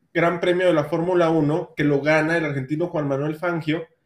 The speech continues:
y en, hasta mil novecientos setenta se deja de correr en estas pistas tan largas que mencionabas, y adivina quién lo gana, adivina quién lo gana, cabrón.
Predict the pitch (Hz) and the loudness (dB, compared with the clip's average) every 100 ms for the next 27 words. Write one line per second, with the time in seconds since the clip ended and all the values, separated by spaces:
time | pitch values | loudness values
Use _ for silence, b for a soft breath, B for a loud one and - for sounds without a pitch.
0 | _ _ 165 175 170 165 165 165 - 160 | _ _ 0 4 4 2 0 -2 0 0
1 | 160 220 247 226 - 208 202 196 185 175 | 2 2 2 2 0 -4 -6 -2 0 0
2 | 196 180 170 190 196 190 160 160 170 170 | 0 0 -2 2 0 0 0 0 2 2
3 | 165 - 180 190 175 170 - 147 143 151 | 0 -2 -6 -6 -2 -2 0 0 0 0
4 | 160 175 175 175 170 151 156 151 170 - | 0 -2 -2 -2 -2 -2 0 2 2 -2
5 | - - 151 165 190 185 175 165 165 143 | -12 -4 0 2 2 0 0 0 0 -2
6 | 135 143 120 107 - 165 180 233 226 214 | -2 -4 -4 -6 -6 2 2 4 -2 0
7 | 208 202 190 160 170 156 131 123 - | 2 4 2 2 -2 -2 -4 -4 -8